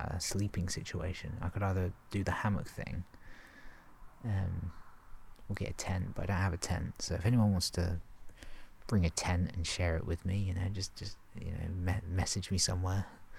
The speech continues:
Actually, don't do that, 'cause the, I won't read it. <laughs> There's no, no one can contact me anyway. I mean, probably, I'd probably look at the SoundCloud comment if there was one specifically.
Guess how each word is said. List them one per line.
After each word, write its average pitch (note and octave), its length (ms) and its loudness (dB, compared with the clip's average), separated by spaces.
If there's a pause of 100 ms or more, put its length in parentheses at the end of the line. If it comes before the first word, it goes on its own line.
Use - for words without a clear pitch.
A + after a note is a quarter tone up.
(460)
Actually, G#2+ 240 6
don't G2 240 6
do C#2+ 140 0
that, - 200 -2
'cause - 180 -4
the, E2+ 160 2
I F#2 60 4
won't G#2 220 4
read E2+ 160 4
it. - 160 2 (500)
<laughs> - 560 0
There's A#2 160 4
no, B2 140 10
no G#2+ 360 6
one C3 120 8
can F#2+ 160 4
contact G2 400 4
me D#2+ 120 4
anyway. D#2 420 6
I F2 40 4
mean, F#2+ 200 8
probably, C3+ 360 8
I'd F2+ 160 4
probably B2+ 260 4
look G#2 240 6
at - 60 0
the - 60 -4
SoundCloud F2 840 2
comment E2 400 2
if F2 120 -8
there D#2+ 120 2
was D#2+ 260 0
one E2+ 140 0
specifically. - 680 -4